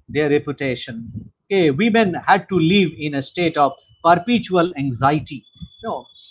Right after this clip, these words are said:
and, uh, once again, uh, you had requested me to discuss, you know, Draupadi,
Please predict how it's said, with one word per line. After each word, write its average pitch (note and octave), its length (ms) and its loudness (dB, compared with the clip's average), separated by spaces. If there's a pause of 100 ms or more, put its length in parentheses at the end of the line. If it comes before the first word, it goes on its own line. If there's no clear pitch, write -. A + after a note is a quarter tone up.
(200)
and, E3 340 4
uh, E3+ 200 6
once G3 240 0
again, C4 380 2
uh, F#3+ 360 6 (1200)
you E3 200 2
had D#3+ 220 2
requested A3 640 0
me A3 180 0
to G#3+ 120 -4
discuss, F3 600 2 (100)
you C3+ 100 -8
know, C3+ 160 -4
Draupadi, D#3+ 640 0